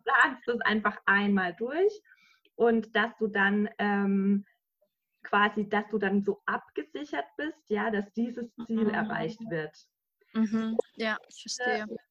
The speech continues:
Speaker 1: Mhm. Und ich finde, das ist auch das, was dir am Ende wieder erlaubt, diese Kreation im Flow zu haben.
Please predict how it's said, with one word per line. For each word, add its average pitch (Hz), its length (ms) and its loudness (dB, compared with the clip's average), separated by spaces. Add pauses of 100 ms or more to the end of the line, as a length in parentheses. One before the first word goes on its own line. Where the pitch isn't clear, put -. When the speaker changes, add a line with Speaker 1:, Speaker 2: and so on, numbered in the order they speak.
(200)
Speaker 1:
Mhm. 226 460 -2
Und 226 200 4
ich - 180 -6
finde, 247 280 -6
das 233 220 -2 (120)
ist 240 260 -6
auch 202 200 -4 (100)
das, 240 240 -2 (560)
was 220 240 -2
dir - 220 -4
am 202 200 -2
Ende 285 420 0
wieder 233 240 0
erlaubt, 190 760 -2
diese 214 300 -2
Kreation 220 760 2
im 208 140 2
Flow 196 360 0
zu 180 260 -6
haben. 151 520 -12